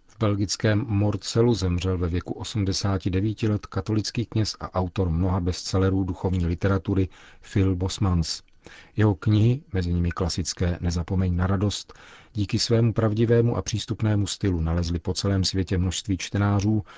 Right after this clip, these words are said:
a dosáhly nákladu až deseti milionů výtisků. Phil Bosmans vstoupil roku devatenáct set čtyřicet jedna do řeholní rodiny Montfortánů,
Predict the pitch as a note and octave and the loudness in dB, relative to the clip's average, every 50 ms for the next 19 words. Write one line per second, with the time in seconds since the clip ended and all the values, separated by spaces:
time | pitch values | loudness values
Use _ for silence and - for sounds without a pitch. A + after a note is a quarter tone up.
0 | - - - - - F#2+ G2 F#2+ - - B2 A#2+ G#2+ A#2 B2+ G#2 G2+ G2+ G2+ - | -20 -20 -10 -4 -2 -2 -2 0 2 2 4 4 4 4 4 4 4 2 0 0
1 | - A2 G2 G2+ - - G2 F#2 F2 F2+ F2 - - G2 - - G2 F2+ F2 E2+ | 0 0 0 -2 -2 -2 -2 -2 -2 -2 -2 -2 -4 -4 -2 0 0 2 2 2
2 | F2+ E2+ E2 F2 E2+ F2 F#2 F#2 - A2 G2 - - - F#2 D#2+ D#2 - _ _ | 2 2 2 0 0 0 0 0 0 -2 -4 -4 -4 -4 -6 -6 -6 -8 _ _
3 | _ - - - - - - - - _ - - - G#2 G2 F#2+ F2+ F#2 E2+ - | _ -20 -20 -20 -20 -20 -20 -20 -20 _ -8 -2 0 0 2 2 0 -2 -4 -2
4 | - G#2+ G2+ G#2+ A2 - - - - - - - F#2 F2 - - F#2 F2 F2+ E2+ | 0 0 2 2 0 -2 -4 -6 -6 -6 -2 -2 -2 -2 0 0 0 0 0 -2
5 | - F2+ E2 F2 E2+ E2+ - F#2 F2+ F2+ F2 - E2+ - - - - F2+ F2+ - | -2 -2 -2 -2 -2 -2 0 0 0 0 0 -2 -4 -6 -6 -6 -4 -4 -4 -2
6 | - F2 - F#2+ F#2+ F#2+ G2+ G2+ G#2 G2+ F#2 E2+ F2+ F2+ F#2 G2 G2 F#2+ F#2+ F#2 | -4 -4 -2 -2 -2 -2 -2 -2 0 0 0 0 0 0 0 0 0 0 2 2
7 | F#2 F2+ F2+ F#2 F#2+ F#2 F#2 F#2 F#2+ G2 G2 - - A#2+ A2+ - - G#2 F#2+ F2+ | 0 0 0 0 0 0 2 2 0 0 -2 -2 -2 -2 -2 0 0 0 2 2
8 | F2+ F2 F2 E2+ | 2 2 2 0